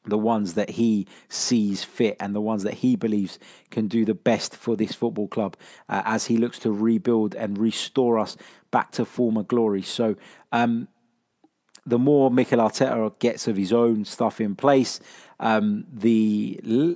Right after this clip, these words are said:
less he has in terms of excuses, doesn't he? Because I know it's gonna take time. It is gonna take time for him to get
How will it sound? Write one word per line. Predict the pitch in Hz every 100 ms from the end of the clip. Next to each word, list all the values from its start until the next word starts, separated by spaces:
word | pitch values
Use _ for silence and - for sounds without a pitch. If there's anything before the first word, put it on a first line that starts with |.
| -
less | 170 160 -
he | 147
has | 143 135
in | 135
terms | - 147 131
of | 127
excuses, | 131 - 127 117 - 98
doesn't | 117 104 95
he? |
Because | 87 98 -
I | 127
know | 156 170
it's | -
gonna | 143 135
take | 131 -
time. | - 123 135 175 - - - _
It | 117
is | 131 131
gonna | 123
take | 110 110 104
time | 107 104
for | 123 110
him | 110 101
to | 113 98 - - _ _
get | - 127